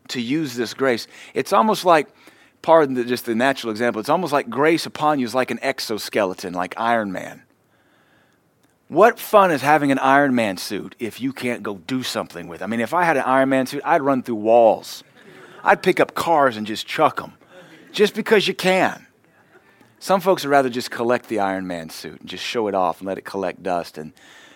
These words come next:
I'm too tired. Well, get in your Iron Man suit. It does all the work. Get in your grace suit. It does all the work. You just,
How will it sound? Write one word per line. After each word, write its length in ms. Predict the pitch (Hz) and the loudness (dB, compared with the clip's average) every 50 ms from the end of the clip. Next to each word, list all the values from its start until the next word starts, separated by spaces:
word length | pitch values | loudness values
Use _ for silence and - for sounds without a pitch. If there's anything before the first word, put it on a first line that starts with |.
| _ - | _ -8
I'm 140 | - 117 113 | -8 -6 -6
too 160 | - 120 107 | -8 -10 -8
tired. 500 | - 110 101 95 92 87 76 65 - - _ _ | -4 -2 -2 0 0 -2 -4 -6 -12 -18 _ _
Well, 100 | - 123 | -8 -4
get 120 | 135 170 | -2 -2
in 60 | 160 | 0
your 100 | 160 151 | 0 2
Iron 220 | 143 151 160 151 135 | 2 2 2 2 0
Man 120 | 117 104 | -2 -4
suit. 180 | 92 - 104 101 | -4 -6 -10 -6
It 40 | 107 | -2
does 180 | 123 135 131 | -2 0 2
all 140 | 131 127 123 | 2 2 2
the 60 | 110 | 0
work. 420 | 104 113 135 131 123 - - - - _ _ _ _ _ _ _ _ _ _ _ _ _ _ _ - | -2 -2 -2 -2 -2 -6 -10 -16 -20 _ _ _ _ _ _ _ _ _ _ _ _ _ _ _ -4
Get 140 | - 160 170 | -2 0 0
in 80 | 170 | 2
your 100 | 170 165 | 0 0
grace 300 | 139 139 160 170 185 175 | 2 4 6 6 6 6
suit. 240 | - - - 110 95 | 4 0 -6 -6 -6
It 80 | 104 107 | -4 2
does 220 | 131 151 175 156 | 4 4 4 6
all 160 | 165 165 170 | 6 4 4
the 60 | 139 123 | 4 4
work. 460 | 135 170 190 175 170 160 - - - _ _ _ _ _ _ _ _ _ _ _ _ _ _ | 6 6 6 6 6 4 0 -8 -18 _ _ _ _ _ _ _ _ _ _ _ _ _ _
You 100 | - 123 | -8 -2
just, 260 | 127 190 180 - - | 2 2 2 0 -2